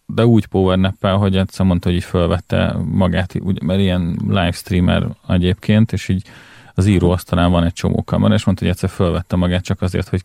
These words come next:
hogy megnézze, hogy olyankor mit csinál, mert hogy ő mondta, hogy az íróasztal előtt kicsit lecsúszik, és akkor úgy, úgy, ahogy van, húsz percet, fél órát ott így lepihen, utána visszaül, és dolgozik tovább, de hogy évekig tartott, amíg megtanulta, hogy azt hogyan kell használni jól.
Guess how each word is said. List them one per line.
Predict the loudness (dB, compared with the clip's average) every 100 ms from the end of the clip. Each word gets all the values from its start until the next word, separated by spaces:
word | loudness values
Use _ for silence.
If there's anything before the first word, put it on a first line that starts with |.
| 0
hogy | 2
megnézze, | 2 2 0 0
hogy | 0 0
olyankor | -2 0 -2
mit | 0
csinál, | 2 2 4
mert | 2 2
hogy | 2 2
ő | 2
mondta, | 0 -2
hogy | -2
az | -2
íróasztal | -2 -2 -4 0 0
előtt | 0
kicsit | -2 -6 -2
lecsúszik, | -2 0 -4 -2 -4 -4 -20 -20 _ _
és | -2
akkor | 2 4
úgy, | 4 0 0
úgy, | 2 2
ahogy | 2 0 0
van, | 2
húsz | 2 2 0
percet, | 0 0 0 -6 -2
fél | 0 0
órát | 0 -2 -2
ott | -4 -2
így | -2 -4 -8 -4 0
lepihen, | 0 4 4 4 2
utána | 0 2
visszaül, | 0 0 2 4 2
és | -2 -2
dolgozik | -2 0 -4 -4
tovább, | 0 2 2 -2 -16 -20 _ -20 -20 _
de | 0
hogy | 4
évekig | 4 4 2 -2
tartott, | 0 -2 -2 0
amíg | 2 4
megtanulta, | 2 -2 -4 -4 -4 -2
hogy | -2
azt | -2
hogyan | -4 -4 -4
kell | -4 -4
használni | -6 -4 -2 0 0
jól. | -2 -2 -4